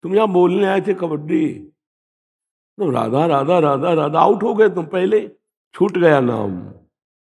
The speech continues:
आउट हो गए। कह हनुमंत विपति प्रभु सोई, जो तो सुमिरल भजन, अब फंसा लेगा, नहीं तो आप सच्चे वाले हैं।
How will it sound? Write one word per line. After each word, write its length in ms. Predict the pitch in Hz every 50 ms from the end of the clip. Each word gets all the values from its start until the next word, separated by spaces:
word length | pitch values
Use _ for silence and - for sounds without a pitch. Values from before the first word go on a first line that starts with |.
| _ _ _ _ _ _
आउट 240 | 107 117 139 151 -
हो 100 | 110 101
गए। 260 | - - 107 98 - - - _ _
कह 240 | 123 139 139 127 127
हनुमंत 580 | 113 117 113 117 117 123 120 117 107 92 -
विपति 480 | 101 101 120 123 127 - 127 101 - 104
प्रभु 320 | 101 _ 117 120 113 110 107
सोई, 560 | 101 - - 117 113 117 117 120 117 110 - - _ _ _ _ _
जो 300 | 110 110 127 123 120 117
तो 240 | - - - 117 113
सुमिरल 600 | - - - 110 113 117 123 127 151 170 170 - - - _ _ _
भजन, 220 | - 107 110 110 110
अब 160 | - - -
फंसा 360 | - 131 131 123 - 147 147
लेगा, 380 | 135 120 - - 123 - - _ _ _ _ _ _ _ _ _ _ _ _ _
नहीं 140 | 131 156 165
तो 120 | 160 -
आप 200 | 160 156 151 151
सच्चे 400 | 151 - - 156 156 - - 165
वाले 300 | 143 131 110 104 98 98
हैं। 240 | 95 113 131 - _